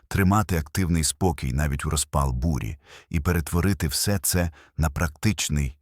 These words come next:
щоденний, стоїчний метод. Друга частина збере ці уроки в одну цілісну систему, яка працює не від настрою, а щодня. Напиши в коментарях фразу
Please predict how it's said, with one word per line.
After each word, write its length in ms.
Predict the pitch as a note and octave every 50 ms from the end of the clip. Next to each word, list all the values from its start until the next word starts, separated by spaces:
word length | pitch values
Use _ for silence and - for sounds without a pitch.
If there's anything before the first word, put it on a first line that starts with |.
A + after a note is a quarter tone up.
| _ -
щоденний, 840 | - - - E2+ C2 B1 D2 C#2+ C2+ C2 A#1+ A#1+ B1 B1+ C2+ - _ _
стоїчний 640 | - - - - D#2 C2 B1 A#1+ - - - C2 B1
метод. 480 | G#1+ G1+ G1+ G1+ - - - - - - _ _ _ _ _ _ _ _ _ _ _ _ _ _ _
Друга 300 | - G2 A#2+ C3+ G#2+ G2+
частина 520 | F2 - E2+ D#2+ - - D#2 C#2+ C#2 C2+ C2+
збере 300 | B1+ B1+ E2 F#2 F#2+ F#2+
ці 140 | - - G2+
уроки 420 | F#2+ F#2 F2+ G2 G2 F2+ - F2+
в 60 | D#2
одну 220 | F2+ D2 G2 G2 F2+
цілісну 480 | - - A2 G2 F#2+ E2+ - F#2 F#2+
систему, 640 | F2 - E2+ E2 - - G2 F2+ D2 B1+ G#1+ - - - - - - - _ _ -
яка 220 | - F2 - A2+
працює 460 | - A2+ A2 - - - C3+ C3 A#2+ A2
не 120 | A2+ G#2+
від 140 | G2 F#2+ D#2+
настрою, 560 | A2+ A#2 A2 - - - - A#1+ G#1+ C#2 F2 - _ _ _ _ -
а 80 | C#2+ D2
щодня. 520 | - - E2+ C#2 - C#2 B1 G1+ - - _ _ _ _ _ _ _ _ _ _ _ _ _ -
Напиши 460 | G2 G2 - A#2+ G#2+ - - C#3 C#3+
в 60 | -
коментарях 640 | - C3 A2+ A2 G#2+ G2+ - G#2+ G#2 A2 A2 G2 -
фразу 520 | - - F#2+ F2 D#2 C2+ G#1+ A1 A1 G1+